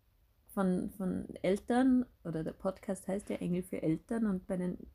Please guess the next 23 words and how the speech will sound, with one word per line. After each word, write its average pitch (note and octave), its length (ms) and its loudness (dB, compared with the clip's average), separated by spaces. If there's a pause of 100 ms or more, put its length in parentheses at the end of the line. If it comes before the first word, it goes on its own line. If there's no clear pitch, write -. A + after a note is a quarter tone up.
(140)
beim F#3+ 160 -2
Engel G3+ 200 4
für - 140 0
Eltern, G3+ 320 0
da G3 60 2
geht's G3 220 -2
mir G3+ 100 0
nicht G3+ 160 2
nur A3 180 2
um, F#3+ 220 0 (220)
um G3 140 -2
uns A#3 320 4
als G3 220 -4
Eltern, A3 520 0 (1040)
für G3 140 2
unsere E3+ 260 0
Kinder, G#3 420 2 (520)
sondern F#3+ 240 2
mir F#3 100 4
geht's F#3 280 0
auch F#3 140 2
um F#3 120 2
unsere G#3 520 0